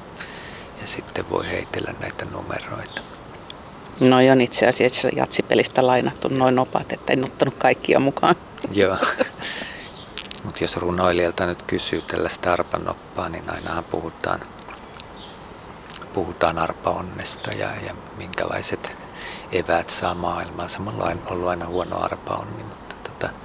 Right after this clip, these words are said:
Speaker 1: mut onhan se kiehtovaa, että jos ne joskus,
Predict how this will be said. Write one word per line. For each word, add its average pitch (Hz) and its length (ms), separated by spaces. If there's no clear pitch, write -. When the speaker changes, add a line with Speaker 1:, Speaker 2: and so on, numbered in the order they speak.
Speaker 1:
mut - 120
onhan 82 180
se - 120
kiehtovaa, - 680
että - 240
jos - 280
ne 50 80
joskus, - 480